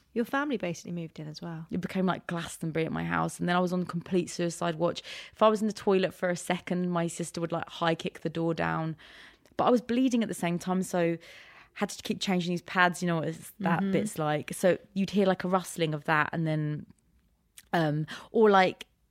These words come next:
Speaker 2: so I kept being given new drugs from the G P to help me sleep that was also safe to take breastfeeding,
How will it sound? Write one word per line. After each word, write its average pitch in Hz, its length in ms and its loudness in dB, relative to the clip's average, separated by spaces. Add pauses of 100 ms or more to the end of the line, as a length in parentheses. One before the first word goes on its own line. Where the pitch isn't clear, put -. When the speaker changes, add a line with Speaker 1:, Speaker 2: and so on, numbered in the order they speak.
(280)
Speaker 2:
so 196 220 6
I 196 100 8
kept 226 300 -2
being 196 160 2
given 175 300 0
new 165 160 2
drugs - 420 0 (140)
from 170 240 0
the 160 100 0
G 160 220 -4
P 160 260 -4
to - 120 -6
help - 200 0
me 165 80 -2
sleep 156 440 -4
that - 100 -4
was 170 100 -4
also 160 220 -2
safe 156 260 -2
to - 100 -18
take - 200 -4
breastfeeding, 156 520 -2